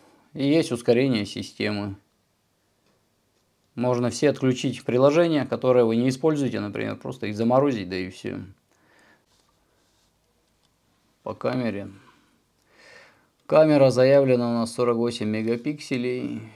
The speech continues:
Если фото, режимы, зайдем, посмотрим. Здесь у нас режимы. Можно сразу же широкоформатную поставить. Видите, сорок восемь мегапикселей. Блин.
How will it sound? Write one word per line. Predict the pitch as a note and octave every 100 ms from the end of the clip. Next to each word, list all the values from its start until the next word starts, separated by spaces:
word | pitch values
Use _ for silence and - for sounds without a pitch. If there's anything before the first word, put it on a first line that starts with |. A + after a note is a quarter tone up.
| _ _ _ _
Если | A2+ A2 -
фото, | A2+ C3+ C3+ G#2
режимы, | G2+ A2 G#2+ A#2+ A2+ F2+ -
зайдем, | G2 G2+ G#2+ C3+ C3+
посмотрим. | G#2 - G#2 G#2+ G2+ F#2+ F#2+
Здесь | G2 F#2+ -
у |
нас | F#2+ D2+ C2+
режимы. | F#2 F#2 G2+ G#2 F#2 B1+
Можно | B1+ C2 G2
сразу | G2 G2
же | G2 F#2+ G#2+
широкоформатную | - G2 - G#2+ A#2 B2+ C3+ G#2+ F#2+
поставить. | G2 - - F#2+ F#2+ A1 _ - - _ _ _ _ _ _ _ _ _ _
Видите, | - A1 G#1+ G#1+ G2 B2+ B2 G#2 G2+ F#2+ -
сорок | - A#2+
восемь | A#2 A#2+ A2+
мегапикселей. | A2 A2+ A#2+ C#3 - A2 F#2+ -
Блин. | C2 C#2 E2+ B1+